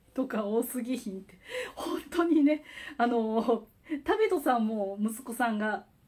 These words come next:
あの、息子のやかもちができるのがとっても遅くって、もうお父さんと息子というよりは、おじいさんと孫みたいな年齢差だった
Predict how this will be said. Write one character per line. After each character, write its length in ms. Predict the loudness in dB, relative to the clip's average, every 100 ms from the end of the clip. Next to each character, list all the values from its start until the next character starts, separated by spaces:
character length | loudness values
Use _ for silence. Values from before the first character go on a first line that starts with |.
| _ -10
あ 80 | -8
の、 140 | -6
息 100 | -8
子 100 | -4
の 80 | -4
や 100 | -2
か 80 | -2
も 140 | -2
ち 100 | -4
が 100 | -8
で 100 | -8
き 120 | -8 -8
る 100 | -8
の 100 | -8
が 120 | -8 -10 -16 -10
と 100 | -8
っ 40 |
て 140 | 0
も 120 | 2 2
遅 200 | 0 -4
く 120 | -6
っ 40 |
て、 380 | -10 -4 -4 -2
も 200 | -6 -12
う 100 | -10
お 20 |
父 260 | 0 2 2
さ 220 | 0 -2
ん 120 | -2
と 120 | -6 -8
息 220 | -8 -8
子 120 | -6
と 120 | -4
い 260 | -2 -2 -2
う 40 |
よ 120 | 0
り 160 | -2 -4
は、 280 | -4 -4 -6 -12 -20 -10
お 120 | -2 2
じ 140 | 4
い 60 | 4
さ 160 | 0 -6
ん 100 | -8
と 100 | -10 -12 -14 -16 -2
孫 360 | 2 4 4 4
み 140 | 4
た 140 | 4
い 60 | 0
な 100 | -2
年 240 | -2 0
齢 160 | 4 4
差 180 | 2 -2 -6 -8 4
だ 100 | 4
っ 100 | 4
た 260 | 0 0